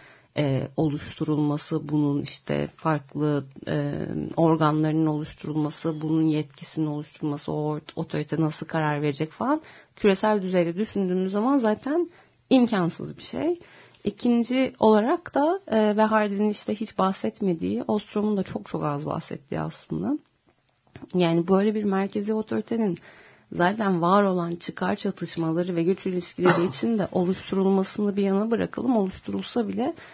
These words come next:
Speaker 1: yaptırım gücü o kadar ihtilaflı olur ki yani olmaz. Yani onun, e, o kadar fazla çıkar çatışırken siz bunu yapacaksınız. Şu ülke bu kadar,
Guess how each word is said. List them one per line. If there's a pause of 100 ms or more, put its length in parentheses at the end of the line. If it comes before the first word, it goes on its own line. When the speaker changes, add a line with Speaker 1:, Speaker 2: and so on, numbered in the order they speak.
(160)
Speaker 1:
yaptırım
gücü
o
kadar
ihtilaflı
olur
ki
yani
olmaz.
Yani (180)
onun, (100)
e, (840)
o
kadar
fazla
çıkar
çatışırken (320)
siz
bunu
yapacaksınız.
Şu
ülke
bu
kadar,